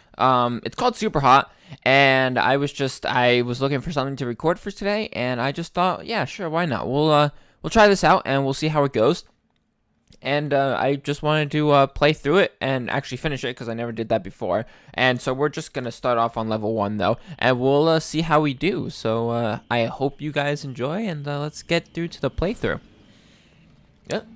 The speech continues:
here we go, starting right off. And, yeah, I already know all this stuff. All right. Yep. And let's just shoot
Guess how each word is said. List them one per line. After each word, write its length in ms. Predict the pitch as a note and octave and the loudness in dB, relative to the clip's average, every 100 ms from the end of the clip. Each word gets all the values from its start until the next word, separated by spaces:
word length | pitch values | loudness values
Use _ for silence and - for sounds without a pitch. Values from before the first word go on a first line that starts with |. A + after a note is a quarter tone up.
| - - | -20 -14
here 240 | E3 A2 | -8 -4
we 100 | G#2+ | -2
go, 220 | A2 D3 C3+ | -2 -2 -6
starting 340 | - G#2 G2 | -8 -8 -6
right 220 | F2+ F2+ | -6 -4
off. 280 | F2+ D3 - - - _ _ _ | -2 -2 -4 -18 -20 _ _ _
And, 640 | A2+ A2+ A2 A2 A2 G2+ - | -6 -4 -4 -6 -6 -10 -14
yeah, 160 | D2 - | -12 -10
I 260 | G1+ B1 A#1 | -8 -8 -10
already 200 | - A2+ | -12 -8
know 180 | C#3 D3 | -6 -4
all 140 | C3+ | -4
this 160 | B2+ - | -6 -10
stuff. 580 | - C3+ C3 C3 - _ _ - | -6 -2 0 -2 -12 _ _ -10
All 240 | F2 A#1+ - | -6 -6 0
right. 260 | B2+ F#2 - _ _ _ _ _ _ _ _ _ _ _ - | 0 0 -6 _ _ _ _ _ _ _ _ _ _ _ -6
Yep. 260 | C#3 - _ _ _ _ _ _ _ _ _ _ - | -4 -4 _ _ _ _ _ _ _ _ _ _ -8
And 340 | B2 A#2 A#2 | -6 -6 -6
let's 140 | B2 - | -10 -12
just 160 | - | -18
shoot 160 | - | -18